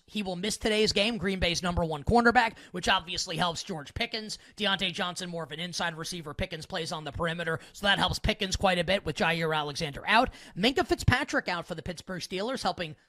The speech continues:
whatever downfield passing game might exist at some point in between now and time immemorial for the Green Bay Packers. And Christian Watson, despite injuring every single body part last week and maybe being, like, dead on the field, Christian Watson will play today, like, chest, back, like, arm,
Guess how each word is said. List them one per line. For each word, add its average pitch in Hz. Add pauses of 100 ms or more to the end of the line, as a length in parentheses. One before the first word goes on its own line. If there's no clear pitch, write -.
(600)
whatever 240
downfield 220
passing 214
game 185
might 202
exist 185
at 170
some 233
point 220
in 208
between 202
now 220 (200)
and 214
time 240
immemorial 214
for 190
the 180
Green 202
Bay 180
Packers. 220 (260)
And 220
Christian 349
Watson, 240
despite 226 (300)
injuring 262
every 247
single 277
body 202
part 185
last 185
week 196
and 190
maybe 214
being, 226
like, 185
dead 208
on 202
the 180
field, 156 (160)
Christian 269
Watson 220
will 190
play 214
today, 170
like, 170
chest, 285
back, 247
like, 214
arm, 269